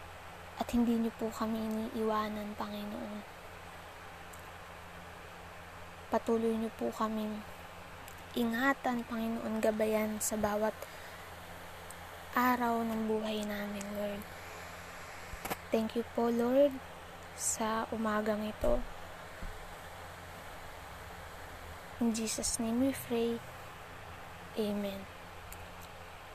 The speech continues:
So, yan. Para po sa ating three o'clock prayer habit, tuloy-tuloy pa rin po ito. At sa mga gusto po magpaabot ng prayer request, eh, pwede niyo pong isend sa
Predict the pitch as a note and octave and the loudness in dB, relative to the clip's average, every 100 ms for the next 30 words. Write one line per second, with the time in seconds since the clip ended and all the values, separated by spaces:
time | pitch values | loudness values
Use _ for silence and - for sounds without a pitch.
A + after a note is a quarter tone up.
0 | - - - - - - - - - - | -12 -12 -10 -12 -12 -12 -12 -12 -12 -12
1 | - - - - - - A3 A3 A3 C4+ | -12 -12 -12 -12 -6 2 6 8 6 4
2 | D4+ - - - - - - A3+ A3 - | 0 -4 -12 -12 -12 -6 4 4 4 2
3 | A3+ - C4 G#3+ - G#3+ G#3 - A3+ A3+ | 0 0 -2 -4 -4 -4 -2 0 2 2
4 | G#3 A3 G#3+ - A#3 G#3+ A3 G#3+ G#3+ G#3+ | 0 -2 -4 -2 2 4 4 4 2 2
5 | G#3+ C4 - D4 B3+ A#3 - A3 A3 G#3+ | 4 2 2 4 6 4 4 6 4 4
6 | G#3+ G#3+ G#3 A#3 A3+ - A3+ B3 - - | 4 2 2 0 0 2 2 2 0 -8
7 | - - - - - - G#3+ G#3+ - - | -10 -10 -10 -10 -8 -2 0 0 4 4
8 | A3+ G#3+ G#3+ G#3+ G#3+ - - A3 G#3+ G#3 | 4 2 0 0 0 -2 -2 -2 -2 -2
9 | - A#3+ G#3+ G#3+ A3 - A3 G#3+ G#3 G#3+ | -2 -2 0 2 2 2 -2 -2 -2 -4
10 | - - - - - - - - A3 G#3+ | -8 -10 -10 -12 -12 -12 -12 0 4 6
11 | G#3+ A3+ C#4+ D4 A#3+ A#3 A#3+ - - - | 4 8 8 8 4 2 4 6 6 4
12 | - - - - G#3+ G#3+ G#3+ G#3 A3 C4 | -10 -10 -2 4 4 4 0 0 -2 0
13 | B3+ - A#3+ A#3 - | 2 4 4 4 4